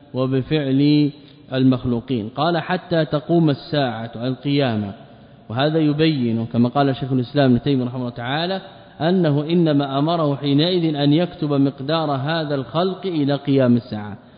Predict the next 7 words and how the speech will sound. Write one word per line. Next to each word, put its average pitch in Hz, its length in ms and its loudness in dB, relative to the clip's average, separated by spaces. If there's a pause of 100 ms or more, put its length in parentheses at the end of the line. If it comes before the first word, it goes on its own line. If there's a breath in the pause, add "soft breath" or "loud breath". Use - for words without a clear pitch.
(220 soft breath)
فلم 156 320 2
يكتب 175 360 0
حينئذ 175 480 2
ما 165 280 8
يكون 170 440 4
بعد 139 280 0
ذلك، 135 400 0